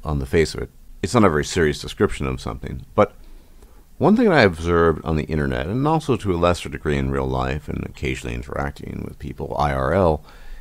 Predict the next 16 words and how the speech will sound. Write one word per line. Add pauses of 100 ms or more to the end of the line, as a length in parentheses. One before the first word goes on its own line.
(140)
is
that (1000)
increasingly
there
is
a
faction
of (400)
people (840)
and
individuals (520)
who
have (340)
very
little
interest